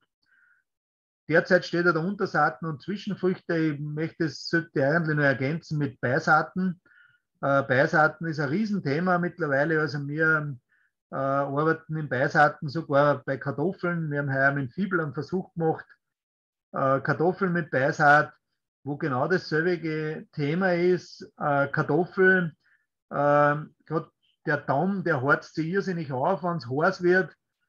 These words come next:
Äh, und wenn dort natürlich dann eine grüne Pflanze steht und so, bleibt der ganz einfach gekühlt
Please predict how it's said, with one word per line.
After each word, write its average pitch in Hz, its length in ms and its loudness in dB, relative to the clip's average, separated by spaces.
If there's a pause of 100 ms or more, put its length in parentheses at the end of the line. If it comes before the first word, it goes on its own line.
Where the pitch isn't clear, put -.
(300)
Äh, 143 260 2
und 151 160 -4
wenn 151 160 -4
dort 180 200 -4
natürlich 170 480 -2
dann 160 280 -2
eine 151 160 -2
grüne 170 340 -4
Pflanze 151 460 -6
steht 160 340 -2
und 160 140 -2
so, 165 120 -4
bleibt 139 340 -2
der 151 120 -2
ganz 147 200 -4
einfach 147 340 -4
gekühlt 151 460 -4